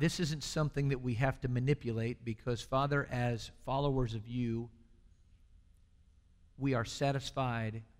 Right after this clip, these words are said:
with this relationship that we have with you. And Lord, simply we speak as satisfied customers to friends that desperately need to know you. God, I pray for your strength, for your empowerment, for your courage for each of us.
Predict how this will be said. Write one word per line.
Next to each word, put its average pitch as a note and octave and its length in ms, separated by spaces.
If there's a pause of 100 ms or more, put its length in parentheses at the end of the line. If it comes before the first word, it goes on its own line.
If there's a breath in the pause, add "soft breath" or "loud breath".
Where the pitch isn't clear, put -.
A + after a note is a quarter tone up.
(100)
with A#2+ 180
this A#2+ 240
relationship A#2+ 880
that A#2 120
we A2 100
have A#2+ 240
with G#2+ 160
you. A2 300
And G#2+ 160 (320 soft breath)
Lord, C3 280
simply C#3+ 460
we B2 160
speak C3 420
as A2+ 80
satisfied A#2+ 680
customers A2+ 580
to A2+ 120
friends A#2+ 420
that A2+ 180
desperately A#2+ 520
need A2+ 220
to A2+ 60
know A2+ 160
you. A2 220 (2000 soft breath)
God, D3+ 140
I C#3 80
pray C#3 320
for C3+ 140
your A#2 140
strength, C3+ 580
for B2+ 60
your B2 220
empowerment, C3 760 (160)
for A#2+ 160
your A2+ 320
courage D3 840 (840)
for A#2+ 120
each C3 280
of G#2+ 100
us. G#2+ 320